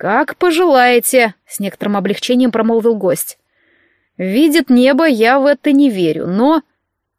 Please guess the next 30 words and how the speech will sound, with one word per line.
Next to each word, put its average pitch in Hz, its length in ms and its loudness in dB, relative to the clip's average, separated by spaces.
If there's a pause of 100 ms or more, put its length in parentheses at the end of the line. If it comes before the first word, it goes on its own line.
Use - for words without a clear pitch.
в - 80 -12
Салмине 320 600 2
поговаривают 302 840 2
о 294 80 2
чудовище". 247 920 -2 (1080)
"Чудовище, 220 580 -4
которое 254 360 2
охотится 254 460 -2
на 247 100 2
ночную 254 460 2
семью?" 240 480 0 (380)
поднял 208 340 -4
брови 208 280 -2
Раен. 180 380 0 (520)
"Впервые 233 500 0
слышу - 320 -2
о 185 40 0
подобном. 202 520 -4 (460)
А 185 200 -10
хотя 240 360 -2
бы 269 120 2
одну 302 220 2
жертву 220 320 -2
нашли?" 277 400 0 (1120)
"В - 120 -18
том-то 320 440 2
и 294 140 4
дело, 214 420 2
что - 240 -4
нет", 226 500 0